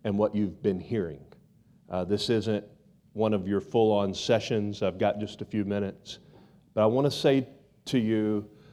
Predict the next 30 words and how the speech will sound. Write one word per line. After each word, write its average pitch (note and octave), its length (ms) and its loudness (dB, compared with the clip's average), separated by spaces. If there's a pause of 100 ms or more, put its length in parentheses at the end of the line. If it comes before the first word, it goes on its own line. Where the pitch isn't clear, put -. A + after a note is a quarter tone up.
(200)
uh, G#2 280 0
in G#2+ 280 2
essence, C#3+ 840 2 (760)
try A2+ 160 -2
to A2+ 120 -2
unpack A#2+ 420 0
this, G2+ 320 -4 (800)
you A2+ 140 0
know C#3 240 8
this, F2+ 400 -4
you A2+ 140 -2
cannot C3 520 -4
export A#2+ 600 -2
what A2 160 -2
you G#2+ 140 0
do G#2+ 180 -2
not G#2+ 240 -4
possess. F2 720 -6 (1300)
Uh, F#2+ 140 -8
part B2+ 180 4
of B2 60 6
the A#2+ 80 0
reason A#2 300 2
Tim B2+ 260 2
was A2 100 -2
saying A2+ 440 0
that G#2 120 -2
we A#2 160 0
don't A2 360 -4
bring G#2+ 480 -4